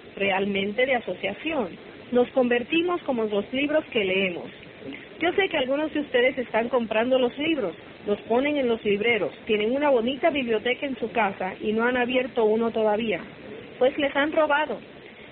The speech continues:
Si gastaste tres dólares en un libro y no lo has abierto, te han robado, porque ese papel no vale tres dólares. Ese papel vale como diez centavos.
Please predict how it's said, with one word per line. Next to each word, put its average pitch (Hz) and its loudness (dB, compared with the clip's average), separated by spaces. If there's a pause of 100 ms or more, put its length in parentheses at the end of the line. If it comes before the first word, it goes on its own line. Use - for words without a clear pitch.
Si 294 -4
gastaste 311 0
tres 339 -2
dólares 285 2
en 254 0
un 269 0
libro 226 2
y 214 4
no 277 2
lo 320 2
has 311 0
abierto, 214 -2 (260)
te 302 0
han 330 0
robado, 330 2 (280)
porque 247 0
ese 320 0
papel 320 0
no 262 4
vale 285 2
tres 247 0
dólares. 262 0 (460)
Ese 262 2
papel 269 0
vale 254 0
como 220 -2
diez 220 0
centavos. 185 0